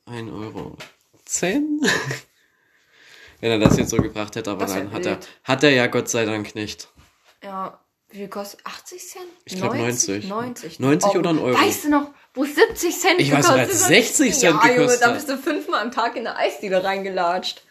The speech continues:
Speaker 1: Ja.
Speaker 2: Nee.
Speaker 1: Mein Vater ist grad am Fenster vorbeigelaufen.
Speaker 2: Und ich hab gewunken.
Speaker 1: Ja, sie
Speaker 2: Was
Speaker 1: hat
Speaker 2: macht
Speaker 1: gewunken.
Speaker 2: Matthias draußen?
Speaker 1: Ich weiß es nicht.
Speaker 2: Warum ist Jan eigentlich die ganze Woche zu Hause
Speaker 1: Ich
Speaker 2: gewesen?
Speaker 1: weiß es nicht.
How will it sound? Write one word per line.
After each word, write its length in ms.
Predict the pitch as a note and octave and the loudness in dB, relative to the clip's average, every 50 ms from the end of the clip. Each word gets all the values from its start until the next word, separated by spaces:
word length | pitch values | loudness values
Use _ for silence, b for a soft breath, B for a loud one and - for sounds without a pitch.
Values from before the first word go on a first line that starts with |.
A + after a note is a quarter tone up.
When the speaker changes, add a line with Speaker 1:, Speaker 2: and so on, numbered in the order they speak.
| _ _ _ | _ _ _
Speaker 1:
Ja. 400 | A2 A2+ A2+ A2+ G#2+ G#2+ G#2+ G#2+ _ _ _ _ _ _ _ _ _ _ _ _ _ _ _ _ _ | -4 -2 -2 0 -2 -4 -6 -12 _ _ _ _ _ _ _ _ _ _ _ _ _ _ _ _ _
Speaker 2:
Nee. 380 | - A3 A#3 A3+ G3 F#3 F#3+ - - _ _ _ _ _ _ _ _ _ _ _ _ _ _ _ _ _ _ _ _ B B B B B B B B B B B B _ B B B B B B B B B B B E2 - | -10 -8 -6 -6 -6 -6 -8 -10 -14 _ _ _ _ _ _ _ _ _ _ _ _ _ _ _ _ _ _ _ _ B B B B B B B B B B B B _ B B B B B B B B B B B -6 -4
Speaker 1:
Mein 140 | G#2 A2+ G#2+ | -2 -4 -2
Vater 320 | - - F#2+ G2+ G2+ G2+ | 0 -2 -2 0 0 -2
ist 120 | F#2+ - - | -2 -2 -6
grad 300 | - G#2+ G2+ G2+ - - - | -6 -8 -8 -8 -8 -12 -12
am 140 | - G2+ G2 | -12 -12 -6
Fenster 340 | - G#2+ G2 F#2+ - A2 G2+ | -6 -6 -6 -4 -6 -8 -8
vorbeigelaufen. 1120 | - - F#2+ F#2 G2 G2 F#2+ F#2+ F#2+ G2 _ _ - F#2+ F#2+ F#2 F#2+ G#2 G2+ F#2+ F#2+ - _ _ _ _ _ | -6 -10 -4 0 0 0 0 0 -4 -10 _ _ -8 -6 -4 -6 -6 -6 -8 -10 -10 -12 _ _ _ _ _
Speaker 2:
Und 160 | - G#3 G#3 | -14 -14 -12
ich 80 | - G#3+ | -10 -10
hab 140 | F#3 F#3 - | -12 -10 -12
gewunken. 380 | F#3 E3 E3+ E3+ - - D#3+ _ b b b b b b b - | -10 -10 -10 -10 -10 -14 -20 _ b b b b b b b -12
Speaker 1:
Ja, 140 | - F#2 F#2 - | -12 -12 -12 -12
sie 120 | - - - | -8 -6 -4
Speaker 2:
Was 40 | |
Speaker 1:
hat 40 | G2 | 0
Speaker 2:
macht 100 | G3+ G3 - - | 0 -2 -2 -2
Speaker 1:
gewunken. 60 | C#4 | -4
Speaker 2:
Matthias 480 | C4+ C4 B3 - A#3+ A#3+ A3 A3 - - - _ _ _ _ | -6 -6 -6 -6 -10 -10 -10 -10 -12 -18 -20 _ _ _ _
draußen? 420 | - - F#3+ F#3 F#3 F#3 F3+ - _ _ _ _ _ _ _ | -16 -12 -10 -10 -10 -12 -16 -16 _ _ _ _ _ _ _
Speaker 1:
Ich 120 | - A2+ A2 | -18 -10 -6
weiß 200 | G#2 G2+ A2 G#2+ | -4 -4 -2 -4
es 140 | A2 - - | -6 -8 -8
nicht. 320 | G#2 G#2 G2 - - - _ | -8 -8 -8 -8 -12 -12 _
Speaker 2:
Warum 240 | - - G#3+ C4 C4+ | -10 -2 0 2 2
ist 140 | C#4 C#4 - | 2 0 -2
Jan 320 | G#3 - C4+ A#3+ C4 D4 | -6 -2 -2 -2 0 0
eigentlich 540 | - - A#3+ A#3+ A#3+ A#3 - A3+ A3 - _ | -2 -2 -2 -2 -6 -6 -8 -10 -12 -12 _
die 140 | - G#3 G#3 | -16 -16 -8
ganze 380 | - G#3+ A#3 C#4 C#4+ D4 B3+ | -6 -6 -6 -4 -6 -6 -8
Woche 180 | B3 B3 B3+ A#3+ | -8 -8 -8 -12
zu 180 | - - A#3 A3+ | -14 -12 -10 -6
Hause 220 | G#3+ C4 A#3+ A3 | -6 -4 -4 -4
Speaker 1:
Ich 80 | - - | -6 -4
Speaker 2:
gewesen? 160 | E3+ - - | -4 -2 -2
Speaker 1:
weiß 80 | G#2+ | -2
es 140 | A#2 A#2 E3+ | -2 -4 -6
nicht. 200 | - G2+ G2 _ | -8 -10 -12 _